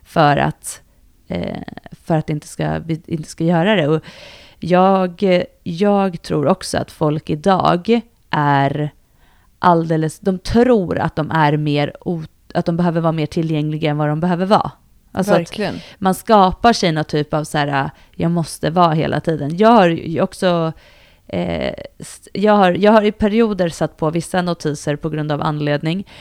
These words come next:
Speaker 2: Mm.
Speaker 1: Men, eh, jag är också så här att jag har, och det har du lärt mig, ska jag säga, det har ju du varit väldigt på mig, just det här med, för jag har ju alltid sagt så här, "Gud, hur klarar du att jobba med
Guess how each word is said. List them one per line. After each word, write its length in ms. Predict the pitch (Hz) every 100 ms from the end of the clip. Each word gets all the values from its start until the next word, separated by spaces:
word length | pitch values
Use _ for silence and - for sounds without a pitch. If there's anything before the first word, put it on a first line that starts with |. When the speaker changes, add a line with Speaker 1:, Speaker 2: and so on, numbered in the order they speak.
| - -
Speaker 2:
Mm. 100 | 196
Speaker 1:
Men, 320 | 185 151 196 -
eh, 180 | - 185
jag 280 | 190 226 165
är 80 |
också 300 | 175 - 190
så 120 | 185 156
här 80 |
att 120 | 143 160
jag 160 | 147
har, 140 | 156 -
och 140 | 180
det 100 | 165
har 120 | 269
du 260 | 196 254 208
lärt 280 | 151 131 -
mig, 140 | 120
ska 160 | 143 147
jag 80 | 151
säga, 160 | 147
det 100 | 170
har 60 | 180
ju 60 |
du 80 | 160
varit 200 | 151 147
väldigt 320 | 156 156 170 -
på 160 | 156
mig, 320 | 147 127 147
just 160 | 156 -
det 60 | 156
här 100 | 147
med, 200 | 143 -
för 80 |
jag 80 | 170
har 40 | 165
ju 140 | 156
alltid 280 | 147 - 147
sagt 180 | 139 -
så 80 |
här, 80 | 151
"Gud, 280 | 196 185 170
hur 60 | 175
klarar 340 | - 175 170
du 120 | 160
att 80 | 156
jobba 260 | 156 151 156
med 220 | 151